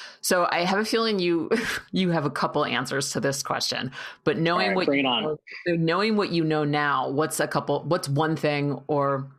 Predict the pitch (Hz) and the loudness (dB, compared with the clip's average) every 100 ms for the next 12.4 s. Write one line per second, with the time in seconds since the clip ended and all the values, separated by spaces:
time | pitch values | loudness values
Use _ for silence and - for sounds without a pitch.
0 | - - - - 269 240 240 196 185 160 | -18 -16 -6 0 2 4 2 2 2 2
1 | 160 156 151 151 131 139 92 165 - - | 2 2 0 0 0 0 -2 -4 -8 -2
2 | 147 143 139 143 139 - 143 131 - 131 | 0 0 0 0 0 0 0 0 -2 -2
3 | 131 127 127 127 160 - 139 123 135 139 | -2 0 -2 -4 -6 -4 -2 0 0 -2
4 | 127 127 127 - - - 123 147 - 127 | 0 -2 -4 -4 -4 -4 -6 -6 -2 0
5 | 127 123 151 160 156 156 143 143 139 135 | 0 0 -2 0 0 0 0 2 0 0
6 | 147 143 139 131 135 135 139 139 123 131 | 0 0 0 0 -2 0 -2 -2 -4 -2
7 | 127 135 135 120 - - - 123 117 117 | -2 -2 0 -2 -4 -6 -4 -2 -2 -2
8 | 127 - 131 120 123 143 - _ _ _ | -6 -4 -2 0 -2 -4 -8 _ _ _
9 | _ _ _ _ _ _ _ 160 226 208 | _ _ _ _ _ _ _ 2 2 4
10 | 147 147 147 151 - - _ _ 147 147 | 2 2 0 0 -8 -16 _ _ 2 2
11 | - 185 160 139 120 127 120 120 117 117 | 4 4 4 2 2 2 2 2 0 -2
12 | - 120 113 | 0 0 -2